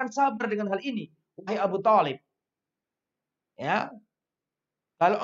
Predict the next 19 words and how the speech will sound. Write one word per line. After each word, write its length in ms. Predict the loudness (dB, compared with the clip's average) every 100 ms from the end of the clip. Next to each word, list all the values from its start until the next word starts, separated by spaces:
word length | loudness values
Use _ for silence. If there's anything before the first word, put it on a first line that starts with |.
| 0
engkau 200 | 2 2
tidak 320 | 0 0 0
segera 320 | -2 0 0
mencegah 680 | -2 -2 -2 0 4 4 2
keponakanmu, 680 | -6 -8 -6 -6 -8 -8 -4
kami 180 | -2 0 -2
akan 140 | -2 -2
bertindak 360 | -4 -6 -8
dan 120 | -4 -2
menghabisi 920 | -2 -4 -6 -12 -14 0 2 4 2
keponakanmu. 600 | 0 0 0 -2 -4 -6 -14 -20 _
Wah, 80 | -2
ini 160 | 0 0
sudah, 280 | 2 2 2 _ -8
sudah 200 | -4 0
ngancam 360 | 0 2 0 0
ini. 160 | -2 -12 _ _ _ _ _ _ _ _ _ _ _ _
Sudah 160 | -8 -2
ngancam. 360 | -2 -2 -4